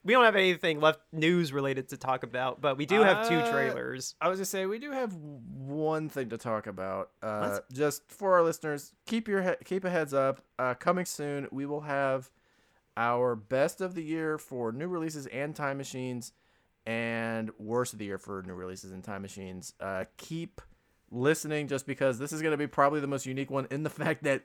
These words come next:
Speaker 2: we didn't really get that many new releases, so we kinda picked our movies this year way more than we normally would.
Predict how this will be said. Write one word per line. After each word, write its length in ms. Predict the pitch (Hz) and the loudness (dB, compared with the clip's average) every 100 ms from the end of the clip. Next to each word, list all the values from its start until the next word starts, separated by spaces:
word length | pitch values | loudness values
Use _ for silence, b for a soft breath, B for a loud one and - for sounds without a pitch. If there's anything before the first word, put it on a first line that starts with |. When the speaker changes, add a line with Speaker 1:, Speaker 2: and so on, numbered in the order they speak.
| - | -8
Speaker 2:
we 220 | 117 208 | 0 2
didn't 200 | 330 339 | 2 0
really 220 | 302 247 | 2 2
get 160 | 214 202 | 4 6
that 180 | 190 160 | 6 4
many 200 | 160 151 | 2 0
new 120 | 147 | -2
releases, 540 | 135 131 131 120 107 | -2 0 -2 -2 -6
so 140 | - 135 | 0 0
we 180 | 147 226 | 0 0
kinda 320 | 220 196 - - _ - | 2 2 2 -4 _ -6
picked 360 | 139 147 - - | 0 0 0 0
our 160 | 156 170 | 2 4
movies 400 | 175 175 185 180 | 0 -2 -2 -2
this 200 | 180 175 | -4 -2
year 240 | 175 180 | 0 0
way 280 | 127 113 127 | 0 0 0
more 180 | 139 135 | 0 0
than 140 | 131 | -2
we 100 | 120 | -4
normally 360 | 117 123 123 107 | -2 -2 -2 -2
would. 380 | 110 131 160 | 0 0 0